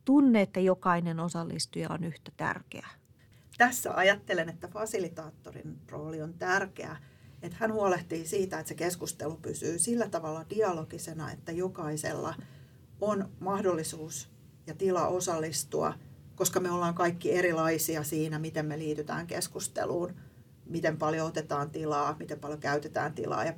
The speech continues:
Speaker 2: otetaan muita mukaan, niin fasilitaattorin roolina on varmistaa se, että hiljaisempikin pääsee mukaan ja toisaalta rajata ehkä sitten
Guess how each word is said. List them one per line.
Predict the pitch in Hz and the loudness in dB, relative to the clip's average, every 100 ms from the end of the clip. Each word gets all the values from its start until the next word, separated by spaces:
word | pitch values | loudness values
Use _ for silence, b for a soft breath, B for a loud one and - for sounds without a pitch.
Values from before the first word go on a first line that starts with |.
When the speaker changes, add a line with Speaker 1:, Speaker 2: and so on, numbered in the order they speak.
| - | -8
Speaker 2:
otetaan | - 151 143 139 | -6 -4 -2 0
muita | 151 156 151 | 2 0 -2
mukaan, | 165 175 - 175 139 | -4 -8 -2 0 0
niin | 147 | -2
fasilitaattorin | - 180 180 165 - 160 - 156 151 | -2 0 2 0 -2 -4 -6 -6 -4
roolina | 151 160 151 - 160 - b b b b | -4 -2 0 -2 -8 -10 b b b b
on | - 185 175 | 4 6 6
varmistaa | 165 160 156 147 - 139 | 2 0 0 -2 -2 -2
se, | - 165 156 | 0 0 -2
että | - - 151 151 | -4 -4 -4 -2
hiljaisempikin | 208 202 185 170 156 151 151 147 | 2 6 8 6 2 -4 -8 -8
pääsee | - 160 - 160 | -6 -4 -4 -6
mukaan | 156 156 151 156 | -10 -8 -6 -6
ja | 165 | -6
toisaalta | 156 165 165 151 - | -4 -2 -2 -2 -2
rajata | 123 165 165 - - | 4 6 6 2 -4
ehkä | 190 - | -4 -4
sitten | 185 185 - 165 | -2 -2 -2 -6